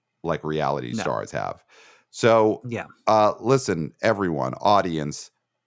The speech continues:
Speaker 1: email us. We'd love getting your email. So email us, the B O Boys podcast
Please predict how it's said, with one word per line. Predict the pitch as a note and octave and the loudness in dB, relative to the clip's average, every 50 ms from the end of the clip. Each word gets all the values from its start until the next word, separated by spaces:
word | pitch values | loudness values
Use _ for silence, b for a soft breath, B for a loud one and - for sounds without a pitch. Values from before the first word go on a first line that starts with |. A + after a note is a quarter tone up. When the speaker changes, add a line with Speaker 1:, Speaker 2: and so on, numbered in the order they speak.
| _ _ _ _ _ _ _ _ _ _ - C3 | _ _ _ _ _ _ _ _ _ _ -4 0
Speaker 1:
email | C#3 A2+ F#2 D2+ A#1+ A1+ G#1 G1+ | 0 0 0 -2 -4 -6 -8 -8
us. | G1+ - - - - - | -10 -12 -12 -16 -12 -8
We'd | G2 F#2+ F2+ | -8 -6 0
love | G2+ A2 A#2 A2+ G#2+ G#2+ | 2 4 4 4 2 2
getting | A2+ G#2 F#2+ G2 F#2+ | 0 2 2 2 -2
your | F#2 F2+ F2+ F2 | -4 -4 -4 -4
email. | F2 F2 F2 E2 D#2 D#2 | -4 -2 -2 -2 -2 -2
So | D#2 - F2 D2+ - - | -2 -2 -6 -6 -6 -6
email | G2 A2 A#2 A#2 A2+ G#2+ G#2 G#2 | -4 -4 -2 0 2 2 4 4
us, | G#2 G2 - - | 2 0 -2 -8
the | - | -12
B | C#2+ F#2 F2 | -8 -4 -2
O | E2+ E2 | -2 -2
Boys | D#2 E2+ E2+ E2+ E2+ E2 E2 E2 D#2+ D#2 - b b b b b b b _ - | -2 -2 -2 0 0 0 0 -2 -4 -6 -12 b b b b b b b _ -2
podcast | A#2 G#2+ A2 A#2 - - A2+ G#2+ G2+ G2+ - - | 0 0 0 -2 -4 -2 0 2 2 0 -2 -8